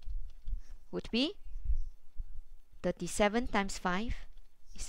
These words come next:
hundred and eighty-five trees. So I know at first the rambutan trees is hundred and eighty-five. If the farmer increased the rambutan trees by eighty percent, so I want to increase this hundred and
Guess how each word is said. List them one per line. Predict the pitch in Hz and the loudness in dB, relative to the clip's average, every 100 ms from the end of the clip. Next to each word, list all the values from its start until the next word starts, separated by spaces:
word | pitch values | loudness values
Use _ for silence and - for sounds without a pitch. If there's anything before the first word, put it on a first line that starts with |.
| - | 0
hundred | 185 196 226 - | 0 4 2 2
and | 202 226 - - | 4 6 6 6
eighty-five | 165 - 160 - 165 160 | 2 -2 -8 -4 -4 -4
trees. | - - - - - - - - - - - - - - - - | -6 -10 -8 -10 -10 -12 -12 -12 -12 -16 -20 -20 -20 -20 -18 -6
So | 196 | 0
I | 170 | 0
know | 180 214 285 - | 4 4 4 8
at | 190 - | 10 12
first | - 294 254 - - - - - | 12 12 12 6 -2 -4 -2 2
the | 170 | 8
rambutan | 196 208 220 226 233 | 8 8 6 4 4
trees | - 247 - | 2 4 6
is | 262 302 - - - - - - | 4 -2 -6 -12 -18 -20 -10 -2
hundred | 185 185 - - | -2 2 0 2
and | 214 254 - - | 2 2 -6 -6
eighty-five. | 165 - 156 - 160 - - - - - - - - | -4 -4 -6 -4 -4 -6 -12 -14 -20 -18 -20 -14 2
If | 277 - | 6 8
the | 240 | 8
farmer | - 269 349 - | 10 8 6 4
increased | 226 220 262 262 - | 2 2 10 10 12
the | 180 165 | 8 8
rambutan | 190 208 214 - 220 220 214 | 6 6 2 4 6 6 0
trees | - 208 208 - | -2 -2 -2 2
by | 175 160 - | 4 4 4
eighty | 180 - 190 | 0 0 -2
percent, | - - 160 156 | -2 0 0 4
so | 208 | 8
I | 185 | 8
want | 220 | 8
to | - | 2
increase | 185 - 254 - | -2 2 8 8
this | - 269 381 - - - - - - - | 10 6 4 0 -6 -12 -14 -12 -10 -8
hundred | - 202 220 | -2 0 2
and | 180 | 0